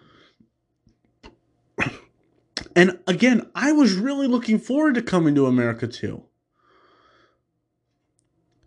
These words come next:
And I just, I watched this going, "What is this? This isn't the movie I signed up to watch." Now,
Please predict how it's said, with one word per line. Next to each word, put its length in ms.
And 120
I 140
just, 300
I 120
watched 400
this 240
going, 380
"What 260
is 240
this? 600
This 200
isn't 520
the 80
movie 460
I 160
signed 440
up 240
to 60
watch." 560
Now, 540